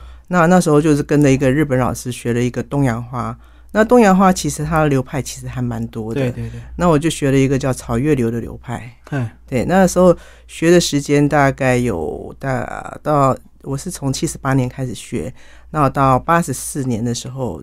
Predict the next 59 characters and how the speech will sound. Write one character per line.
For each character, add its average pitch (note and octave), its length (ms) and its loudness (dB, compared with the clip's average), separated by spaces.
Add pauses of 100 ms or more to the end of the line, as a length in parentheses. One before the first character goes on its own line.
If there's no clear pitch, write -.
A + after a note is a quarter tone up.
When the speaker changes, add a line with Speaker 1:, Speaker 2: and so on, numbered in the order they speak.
(140)
Speaker 1:
就， A#2+ 300 -4 (260)
后 D#3 180 -4
来 A#2+ 180 2
也 A2 200 -4
是 D3 200 -6
因 D3 160 2
为， C3+ 260 2 (460)
呃， G#2 240 -6
又 D#3 120 -2
转 A#2+ 300 -4
那 B2+ 80 0
个 A#2+ 120 -6
欧 D#3+ 140 0
式 D3 160 -2
花 B2 240 -2
艺 C3 120 2
的 A2+ 100 -4
关 A#2 180 -4
系。 A#2 360 -10 (140)
Speaker 2:
嗯。 C#3+ 220 4 (340)
Speaker 1:
因 G#3 100 6
为 G#3+ 80 8
东 A3 200 4
洋 E3+ 180 6
花 E3 180 0
呢， D#3 120 4
其 D3 200 -4
实 C#3 200 -2
它 D3 220 -4
就 C#3+ 160 0
是 C3+ 380 2
讲 A#2+ 200 -8
究 D3 200 -2
就 C#3 120 -4
是 C#3+ 160 -6
一 C3 80 -2
个 C3 140 -6
禅 G#2+ 320 -12
嘛。 G#2 240 -4 (100)
Speaker 2:
对。 A#2+ 220 -6 (200)
Speaker 1:
那 G3 200 4
曹 F3+ 240 2
月 C4 140 8
流 F3+ 160 8
呢， E3 180 2
它 F3+ 380 0
在 D#3+ 340 4 (140)
本 B2+ 180 -4
身 D3 220 0
呢， C#3+ 120 2
它 D#3 240 -6
也 C3 160 -2
是 A#2+ 380 -6 (460)
东 F3+ 140 2
洋 D3 220 4
花 D#3 180 2
里 C#3+ 140 0
面 B2+ 260 2
的， E2+ 360 -4